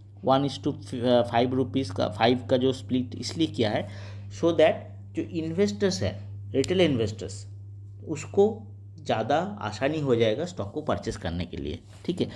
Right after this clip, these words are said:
क्योंकि टू थाउजेंड रुपीज का स्टॉक्स काफ़ी इन्वेस्टर्स लोग, अ, एक्सपेंसिव है स्टॉक का प्राइस, इसलिए नहीं खरीद पाते हैं।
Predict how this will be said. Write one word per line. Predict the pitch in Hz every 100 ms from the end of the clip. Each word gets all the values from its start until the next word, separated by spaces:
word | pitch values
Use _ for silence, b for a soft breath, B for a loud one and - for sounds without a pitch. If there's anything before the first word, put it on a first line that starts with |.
| B -
क्योंकि | 156 180
टू | 180 185 208
थाउजेंड | - 208 208 202
रुपीज | 196 202 190
का | -
स्टॉक्स | 180 - 139 143 - - - -
काफ़ी | 135 - 190
इन्वेस्टर्स | 165 139 - 147 147 -
लोग, | 160 190
अ, | - - - - - - 123 120 113 101
एक्सपेंसिव | 131 - 180 175 165 151
है | 131 156 - -
स्टॉक | - 127 123
का | 127
प्राइस, | - 113 160 123
इसलिए | - 123 143 240 - - -
नहीं | 127 135 156
खरीद | 110 101 -
पाते | 82 95
हैं। | 82 - B